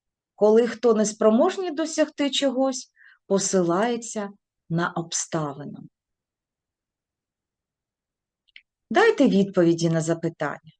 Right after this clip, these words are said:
прикладом якої життєвої позиції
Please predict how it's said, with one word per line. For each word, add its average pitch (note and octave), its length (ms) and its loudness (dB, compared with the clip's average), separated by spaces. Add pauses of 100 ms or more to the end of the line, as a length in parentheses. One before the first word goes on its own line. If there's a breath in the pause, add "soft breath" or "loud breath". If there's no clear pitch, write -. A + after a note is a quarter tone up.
(380)
прикладом D4 600 6
якої C4 520 6
життєвої F3+ 680 0
позиції F3 840 -4